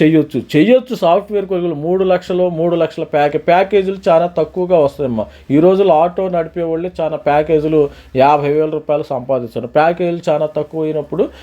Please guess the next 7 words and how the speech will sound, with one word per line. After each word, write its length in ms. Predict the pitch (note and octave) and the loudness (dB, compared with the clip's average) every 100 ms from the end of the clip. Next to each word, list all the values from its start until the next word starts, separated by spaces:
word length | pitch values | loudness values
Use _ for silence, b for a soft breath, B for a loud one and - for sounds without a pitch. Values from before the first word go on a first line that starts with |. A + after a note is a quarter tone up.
| B C#3 | B 2
మరి 180 | D3 D3+ | 4 4
ఈరోజు 280 | D#3+ E3 | 4 2
మరి 160 | E3 C#3+ | 0 0
బతకడం 480 | B2 C3+ D#3 E3 D3+ | 2 0 0 -4 -2
కష్టం. 280 | C3 - B2 | -4 -2 -2
అందుకని 400 | E3+ F3+ F#3 F3+ | -2 0 0 0
మీరు 300 | E3+ A3 | 0 -2